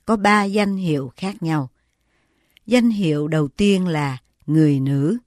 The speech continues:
vì bà từ người nam mà ra. Sau đó, Adam đặt tên bà là Eva, nghĩa là mẹ của cả loài người. Và trong Sáng Thế Ký chương năm ghi rằng khi Đức Chúa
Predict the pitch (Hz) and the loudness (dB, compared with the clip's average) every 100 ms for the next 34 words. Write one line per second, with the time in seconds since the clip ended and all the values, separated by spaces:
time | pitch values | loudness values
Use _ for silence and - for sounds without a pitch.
0 | _ _ _ _ 170 175 165 170 156 - | _ _ _ _ 0 2 4 2 0 -2
1 | - 170 147 147 151 143 156 180 165 151 | 0 0 2 2 2 2 0 0 0 -4
2 | 127 143 151 135 _ _ _ _ _ _ | -4 -4 -4 -6 _ _ _ _ _ _
3 | _ _ - - 214 196 196 254 _ _ | _ _ -4 0 2 4 2 0 _ _
4 | _ _ _ 214 226 220 220 214 - - | _ _ _ 0 4 4 4 2 -4 -4
5 | 170 - _ 220 208 196 151 147 139 143 | -4 -4 _ 0 2 2 0 0 -2 -2
6 | 135 117 170 190 170 180 170 160 _ _ | -4 -4 -2 0 0 0 -2 -6 _ _
7 | _ _ _ 165 180 214 147 139 160 147 | _ _ _ 0 0 0 -2 -2 0 0
8 | 131 135 - - 147 - 147 135 170 151 | -2 -8 -12 -6 -6 -4 -4 -2 -2 -2
9 | 131 139 135 117 _ _ _ _ _ _ | -2 -2 -4 -6 _ _ _ _ _ _
10 | _ _ _ _ 170 185 175 170 160 151 | _ _ _ _ 0 2 4 2 0 -4
11 | _ _ 247 240 240 285 302 285 254 277 | _ _ 4 4 4 2 2 0 2 2
12 | 269 240 220 226 226 214 233 214 180 151 | 4 2 4 4 2 4 2 2 0 0
13 | 139 135 233 226 269 294 | -2 -2 0 0 0 -2